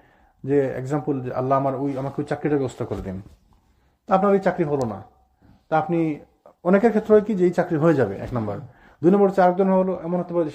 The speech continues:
তার এই চাকরি হলো না, কিন্তু তার মন খারাপ, আমার চাকরিটা হলো না। আসলে আল্লাহ আপনার জন্য এর থেকে আরো উত্তমটা ব্যবস্থা করে রাখছেন। হয়তো আপনি চাকরিতে গেলে ঘুষ খাওয়া লাগতো, দুর্নীতি করা লাগতো, আল্লাহ ভালো জানেন, আল্লাহ আপনার জন্য এর থেকে উত্তমটা ব্যবস্থা করে রাখছেন।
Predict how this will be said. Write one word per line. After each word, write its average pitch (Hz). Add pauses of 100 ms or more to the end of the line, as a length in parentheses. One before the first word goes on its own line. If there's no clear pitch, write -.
তার 160
এই 165
চাকরি 156
হলো 160
না, 113
কিন্তু -
তার 208
মন 196
খারাপ, 175
আমার 165
চাকরিটা 170
হলো 143
না। 117
আসলে 165
আল্লাহ 156
আপনার 156
জন্য 165
এর 170
থেকে 185
আরো -
উত্তমটা -
ব্যবস্থা 113
করে 104
রাখছেন। 117 (1400)
হয়তো 160
আপনি 175
চাকরিতে 180
গেলে 180 (600)
ঘুষ 175
খাওয়া 156
লাগতো, 143 (460)
দুর্নীতি 175
করা 175
লাগতো, 151 (300)
আল্লাহ 220
ভালো 202
জানেন, 190
আল্লাহ 165
আপনার 180
জন্য 175
এর 185
থেকে 202
উত্তমটা 214
ব্যবস্থা 151
করে 123
রাখছেন। -